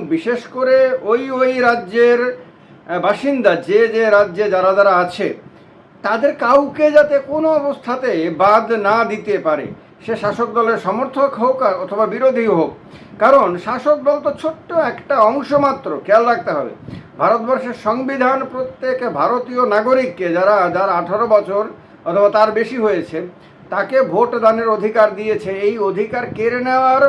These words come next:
অধিকার বা ক্ষমতা না ভারতীয় জনতা পার্টির আছে, না ভারতের নির্বাচন কমিশনের আছে, না অন্য কোনো, আহ, প্রতিষ্ঠানের আছে, না সরকারের আছে, কারোর নাই। তো এই কারণেই আপনাদেরকে সতর্ক করার জন্য বলছি যে, আহ, এই ভিডিওটা ভালো করে শুনে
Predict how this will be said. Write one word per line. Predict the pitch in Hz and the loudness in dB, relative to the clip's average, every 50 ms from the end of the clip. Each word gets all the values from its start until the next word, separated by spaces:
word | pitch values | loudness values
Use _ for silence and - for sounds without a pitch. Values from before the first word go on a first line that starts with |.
| - - - | 2 0 -4
অধিকার | 175 170 214 262 247 262 262 220 175 156 156 | -4 -4 -2 -2 0 4 4 6 4 4 2
বা | 160 185 | 0 -2
ক্ষমতা | 196 - 208 247 - 175 - - - 151 147 160 - - - - - - - - | -4 -4 -6 -6 -6 -6 -6 -6 -4 -4 -4 -6 -8 -12 -18 -20 -20 -20 -12 -8
না | 151 160 180 196 226 220 | -4 0 2 2 4 4
ভারতীয় | 170 165 170 196 202 240 240 | 4 4 4 2 0 -2 -2
জনতা | 240 247 247 247 247 254 247 | -2 -2 -2 -2 -2 -2 -2
পার্টির | 247 240 240 247 240 247 | 0 -2 -2 -2 -4 -4
আছে, | 262 247 - - 233 240 | -4 -6 -4 -6 -6 -4
না | 226 214 180 | -2 -2 0
ভারতের | 156 160 185 208 208 233 220 | 0 0 0 0 -2 -4 -4
নির্বাচন | 208 220 226 226 240 226 226 240 240 | -4 -4 -4 -4 -4 -4 -4 -6 -6
কমিশনের | 226 226 214 214 226 208 214 220 226 226 226 233 | -2 -2 -2 -2 -2 -4 -6 -4 -2 -2 2 2
আছে, | 220 220 220 - 220 233 226 | 2 2 2 0 -4 -6 -4
না | 202 180 185 214 240 247 | -2 0 2 4 4 4
অন্য | 262 269 285 285 285 294 302 285 | 4 4 4 2 4 4 4 4
কোনো, | - 240 226 226 233 247 254 - - - - - - - - - - - | 4 0 0 0 0 -2 -4 -8 -14 -20 -20 -20 -20 -20 -20 -20 -6 -4
আহ, | 196 202 | -4 -4
প্রতিষ্ঠানের | 202 233 226 240 226 - - 220 226 233 240 240 | -2 -4 -6 -6 -8 -8 -6 -4 -2 0 2 4
আছে, | 226 233 226 - 262 262 | 4 2 2 0 -4 -4
না | 247 233 | -4 -6
সরকারের | - - 226 269 285 269 294 262 254 240 208 180 | -4 -2 -2 -2 2 2 2 4 4 4 4 4
আছে, | 165 - - - 131 - | 4 2 0 -6 -8 -4
কারোর | 208 240 302 302 294 285 269 | -2 0 0 0 0 0 0
নাই। | 220 160 117 - - - - - - - - - - | -2 -4 -6 -6 -12 -20 -20 -20 -20 -20 -20 -10 -8
তো | 185 208 | -6 -2
এই | 220 233 254 302 | 0 0 0 0
কারণেই | - - 294 294 269 269 254 202 190 196 | 0 0 2 2 2 2 0 0 2 2
আপনাদেরকে | 196 190 185 196 196 196 190 214 214 208 233 214 | 2 0 0 -2 -4 -4 -4 -4 -6 -6 -6 -8
সতর্ক | 175 190 208 - 233 214 247 247 | -8 -8 -10 -10 -8 -8 -8 -4
করার | 233 220 196 196 196 196 | -2 0 0 0 0 -2
জন্য | 214 202 208 214 190 | -2 -4 -4 -4 -4
বলছি | 214 220 214 - 226 240 254 254 240 175 | -4 -6 -6 -8 -10 -12 -12 -10 -8 -6
যে, | 180 180 190 226 247 | -6 -4 -4 -4 -6
আহ, | 302 381 - - - - - - - - - - - - - 151 156 160 160 160 165 | -6 -8 -12 -16 -20 -20 -20 -20 -20 -20 -20 -20 -12 -4 2 4 6 6 6 4 2
এই | 190 180 | 0 -2
ভিডিওটা | 160 175 185 208 226 220 233 | 0 0 2 2 2 2 2
ভালো | 196 170 170 185 214 | 2 2 2 2 2
করে | 214 226 240 240 247 | 0 0 0 0 -2
শুনে | 247 - - 208 233 254 269 269 247 233 254 302 | -4 -6 -8 -8 -6 -2 -2 0 0 0 0 -2